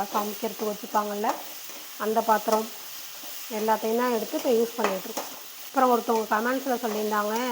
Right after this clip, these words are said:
பாட்டி வந்து புரட்டாசி மாதம் விரதம் இருந்தப்போ அவங்க பொண்ணு விரதம் இல்லை, இப்போ வந்து அவங்க பேரை மாலை போட்டிருந்தப்போ அவங்க பாட்டி விரதம் இருக்காங்க அப்படின்னு சொல்லி. அப்படியெல்லாம் இல்லைங்க, நீங்கள் சரியாக வீடியோ பார்க்கலன்னு நினைக்கிறேன்.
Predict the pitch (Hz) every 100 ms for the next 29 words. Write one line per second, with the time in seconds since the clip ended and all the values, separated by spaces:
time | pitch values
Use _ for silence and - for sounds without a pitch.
0 | 214 196 - - - - - - - -
1 | 254 233 247 294 269 240 214 208 208 226
2 | 226 208 233 208 254 254 247 214 233 214
3 | 214 208 208 196 202 254 240 220 196 214
4 | 226 233 208 208 208 196 214 - 214 -
5 | - 269 240 247 349 - - - - 240
6 | 208 208 220 220 262 294 254 226 233 214
7 | 214 214 214 330 294 240 - 214 233 247
8 | 294 240 214 214 208 208 196 196 185 196
9 | 208 226 196 196 330 - - - - -
10 | - - 220 208 - 233 226 262 277 226
11 | 226 226 285 247 226 220 208 196 220 220
12 | 277 247 233 262 269 226 208 - 208 214
13 | 208 196 185 202 214